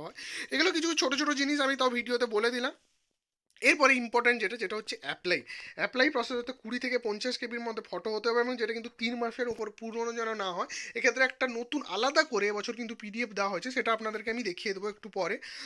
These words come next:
আর এখানে আপনাদের পে-, পেমেন্ট বুঝতেই পারছেন, অ্যাপ্লিকেশন ফি মাত্র একশো টাকা লাগছে, এটা যাও জেনারেল এবং বা ওবিসিদের ক্ষেত্রে। এসসি, এসটি যারা রয়েছেন বা অন্য ক্যান্ডিডেট যারা রয়েছেন, তাদের কোনো রকম কোনো পেমেন্ট লাগছে না।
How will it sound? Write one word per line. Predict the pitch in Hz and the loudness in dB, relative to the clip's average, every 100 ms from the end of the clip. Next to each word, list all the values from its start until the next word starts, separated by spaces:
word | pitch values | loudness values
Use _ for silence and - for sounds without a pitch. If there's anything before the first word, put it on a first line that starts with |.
| - | 0
আর | 202 202 | 6 8
এখানে | 233 294 294 | 8 8 8
আপনাদের | 285 285 277 | 6 4 -2
পে-, | - 262 254 | 0 0 2
পেমেন্ট | 311 285 349 | 4 6 4
বুঝতেই | 302 - 302 | 2 0 0
পারছেন, | 285 311 | 2 4
অ্যাপ্লিকেশন | 262 262 254 277 285 - - | 2 2 -2 -2 -4 -8 -4
ফি | 277 294 | 0 0
মাত্র | 262 226 262 | 0 -2 0
একশো | 226 - 254 | -2 -2 -4
টাকা | 262 | 0
লাগছে, | 262 247 - 339 | 2 2 0 -2
এটা | 269 | -4
যাও | 247 247 226 | -4 -2 0
জেনারেল | 214 220 233 349 285 | 2 2 2 0 -4
এবং | 196 233 240 | -4 -6 -6
বা | 208 381 381 | -6 -4 -4
ওবিসিদের | 214 240 220 233 311 | -6 -6 -6 -4 0
ক্ষেত্রে। | 175 - 143 135 - - - - | 0 0 -6 -8 -8 -12 -14 0
এসসি, | 294 - 370 | 4 6 6
এসটি | 359 311 | 6 6
যারা | 269 269 | 6 8
রয়েছেন | 254 254 269 | 4 2 0
বা | 240 | 2
অন্য | 226 240 | 0 0
ক্যান্ডিডেট | 233 226 226 220 | -2 0 0 0
যারা | 214 214 | 0 0
রয়েছেন, | 208 208 339 | 0 -2 -2
তাদের | 214 202 214 | 0 0 0
কোনো | 214 202 | -2 -4
রকম | 196 202 | -4 -4
কোনো | 208 339 | -2 -2
পেমেন্ট | 247 220 320 | 0 0 4
লাগছে | 226 - - | 4 4 -2
না। | 147 | -2